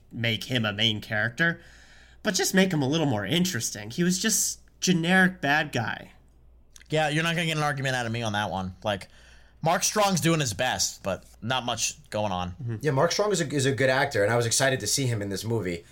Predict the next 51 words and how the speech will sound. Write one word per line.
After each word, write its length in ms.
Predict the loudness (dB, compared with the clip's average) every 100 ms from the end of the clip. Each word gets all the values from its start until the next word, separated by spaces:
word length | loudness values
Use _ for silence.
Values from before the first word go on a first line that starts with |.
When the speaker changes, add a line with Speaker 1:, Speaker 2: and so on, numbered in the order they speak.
| -20 -20 -4
Speaker 3:
But 160 | -2 2
they, 360 | 2 2 0
they 120 | 0 2
don't 200 | 2 4
really 280 | 4 2
do 220 | 0 0 0
a 60 |
whole 160 | 2 0
lot 260 | 0 -2
with 160 | -4 -4
him 220 | -4 -4
or 280 | -4 -4 -6 -10 -20 -20 -20
for 300 | -2 2 2
him. 180 | 0 -4
He's 200 | -6 -6
just 160 | -6 -4
kinda, 460 | -4 -2 -2 -2 -6 -20 -20 -20 -18 -10
you 100 | -6
know, 140 | -2
"I 80 | -2
have 100 | -2
a 60 |
really 240 | 0 0 0
dark 400 | 2 2 2 -2
past, 500 | 0 2 0 -2 -4
and 260 | -4 -4
I 120 | -8 -10 -12
was 160 | -12 -8
just 160 | -4 2
told 160 | 4
I'm 160 | 4 2
not 220 | 0 0
good 80 | 0
enough, 340 | 0 -2 0
therefore 640 | 2 2 0 -2 2 2 4
I 280 | 2 0 -4 -12 -8
will 80 |
show 200 | -4 2
you 160 | 2 2
that 120 | 2
I'm 140 | 0 0
good 140 | -2
enough 280 | -2 -6 -6
through 220 | -6 -6
evil 260 | -6 -6 -4
ways." 320 | -4 -4 -12 -20 -20 -20 -20 -20 -6
Speaker 2:
Right. 260 | -4 -4 -2
Speaker 3:
Okay. 400 | -2 0 2 2
Speaker 2:
There's 180 | 2 2
the 80 |
whole 600 | 2 2 4 2 0 -4